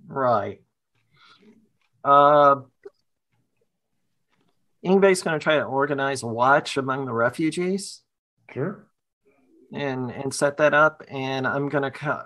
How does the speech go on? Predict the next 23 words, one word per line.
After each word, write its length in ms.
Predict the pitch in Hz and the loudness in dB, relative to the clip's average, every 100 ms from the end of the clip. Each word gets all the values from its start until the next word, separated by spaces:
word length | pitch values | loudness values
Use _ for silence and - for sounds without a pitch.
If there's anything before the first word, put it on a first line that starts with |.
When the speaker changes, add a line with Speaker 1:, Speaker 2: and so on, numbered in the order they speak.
| _ | _
Speaker 1:
call 260 | - 147 135 | 0 2 2
forth 320 | - 135 127 | 0 -4 -4
an 80 | 131 | -6
animal 340 | 131 143 135 | -6 -6 -6
companion, 580 | 131 131 131 139 156 151 | -6 -8 -6 -6 -6 -6
an 160 | 131 113 | -6 -6
owl, 440 | 120 123 156 170 - _ _ _ _ - | -2 0 0 -2 -12 _ _ _ _ -10
to 320 | - 143 135 | -2 0 0
set 300 | 123 - 147 | -2 2 2
on 160 | 147 131 | 2 0
top 300 | 139 131 - | 2 2 2
of 100 | 131 | -2
the 340 | 113 117 117 _ _ _ _ | 2 0 0 _ _ _ _
Speaker 2:
Fucker's 320 | 170 147 147 139 | 4 6 6 6
Speaker 1:
structure. 140 | 156 | 4
Speaker 2:
gonna 160 | 143 139 | 4 6
hoot 320 | 180 170 170 | 8 8 8
all 340 | 156 151 160 | 4 6 6
night 360 | 156 151 151 151 | 4 2 0 0
long, 460 | 135 127 120 110 101 | -2 -2 -6 -10 -10
just 140 | 113 | -12
keeping 80 | - | -2
Speaker 1:
Probably. 500 | - 147 139 131 131 | 6 8 8 6 4